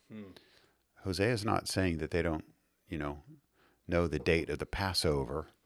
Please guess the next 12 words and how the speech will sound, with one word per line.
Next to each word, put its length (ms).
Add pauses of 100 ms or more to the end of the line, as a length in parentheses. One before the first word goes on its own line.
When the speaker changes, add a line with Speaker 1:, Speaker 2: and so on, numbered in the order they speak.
(160)
Speaker 1:
Right. 260 (320)
Speaker 2:
Or 460
know 640
what 300
to 80
do 280
for 140
the 80
Feast 400
of 160
Booths, 520 (920)
or 280